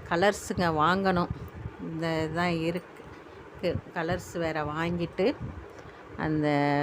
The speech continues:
கூட போடுறத வீடியோ எடுக்கலான்னு இருக்கேன் ஃப்ரெண்ட்ஸ். அப்புறம் வேற என்ன, அடுத்த வீடியோல பார்க்கலாம் ஃப்ரெண்ட்ஸ். இந்த கமெண்ட்ல கேட்டிருந்ததை அந்த இது பெருசா இதா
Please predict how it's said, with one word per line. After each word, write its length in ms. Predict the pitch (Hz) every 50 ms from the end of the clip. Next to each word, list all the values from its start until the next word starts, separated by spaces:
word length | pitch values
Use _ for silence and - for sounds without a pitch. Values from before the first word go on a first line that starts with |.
| 143 143 143 143 - - - - - - - - - - - -
கூட 180 | 180 170 170 165 -
போடுறத 460 | 165 156 156 156 156 151 147 156 160 170 160 - - - - - - - - - - - - - - - - - - 170
வீடியோ 220 | 180 180 180 185 170 156
எடுக்கலான்னு 460 | 147 151 - 156 143 147 151 151 143 143
இருக்கேன் 280 | 139 - 139 135 135 -
ஃப்ரெண்ட்ஸ். 340 | 156 156 160 185 196 - - - - - - - - - - - - - - - - - - - - - - - 240 - -
அப்புறம் 360 | - - - 160 160 156 156 160 151 - - - - - - - - - - - - -
வேற 260 | - 175 165 165 165 156 165 160
என்ன, 500 | 156 160 156 156 156 160 160 156 156 156 156 151 151 151 151 151
அடுத்த 260 | 156 160 - - 160 151 160
வீடியோல 320 | 165 160 160 156 151 147 - 151
பார்க்கலாம் 340 | 143 - 147 147 147 147 -
ஃப்ரெண்ட்ஸ். 280 | - 151 147 151 - - -
இந்த 100 | - - -
கமெண்ட்ல 360 | 151 165 180 185 180 190 185 170 - 170
கேட்டிருந்ததை 600 | 165 170 180 175 170 170 160 156 160 175 175 220 254 - - - - - - - - - - - 185 156 143 160
அந்த 160 | 165 170 170 175 170
இது 120 | 170 185 185 - -
பெருசா 360 | 175 175 175 - - 185 180 180 180 170
இதா 180 | 165 165 175 175